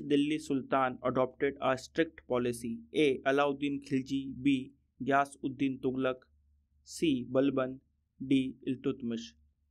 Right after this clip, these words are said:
सही आंसर है C, बलबन। बलबन की पॉलिसी को रक्त और लौह की पॉलिसी भी बोला जाता है, policy of blood and iron। बलबन गुलाम वंश का था और वह सुल्तान बनता है बारह सौ सड़सठ में।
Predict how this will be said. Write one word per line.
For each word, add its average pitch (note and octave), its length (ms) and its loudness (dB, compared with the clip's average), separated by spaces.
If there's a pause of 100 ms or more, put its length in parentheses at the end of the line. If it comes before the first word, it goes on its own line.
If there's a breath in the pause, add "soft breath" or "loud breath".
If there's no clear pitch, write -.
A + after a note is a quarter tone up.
(180)
सही F3 220 6
आंसर C#3+ 400 2
है C#3+ 120 -4
C, D#3 260 0 (360)
बलबन। B2+ 460 0 (200)
बलबन D#3+ 380 4
की F3+ 140 2
पॉलिसी C#3+ 460 2
को C3 240 0
रक्त D#3 320 4 (120)
और C3 340 2 (300)
लौह D3+ 300 8
की F3+ 80 4
पॉलिसी C#3+ 400 0
भी D3 100 -4
बोला B2+ 240 0
जाता B2+ 360 0
है, B2+ 220 -6 (300)
policy D3 440 4
of C#3 140 4 (120)
blood C3+ 360 4
and B2+ 220 -4
iron। A#2 280 -2 (460)
बलबन D#3 440 2
गुलाम C#3 340 4
वंश D3 220 0
का D3+ 120 0
था B2+ 260 0
और C#3 220 0
वह D3+ 100 2
सुल्तान D3 500 2
बनता C3 340 0
है C3 240 -6 (360)
बारह C3+ 280 6
सौ C#3+ 200 4
सड़सठ C3 500 0
में। A2+ 220 -6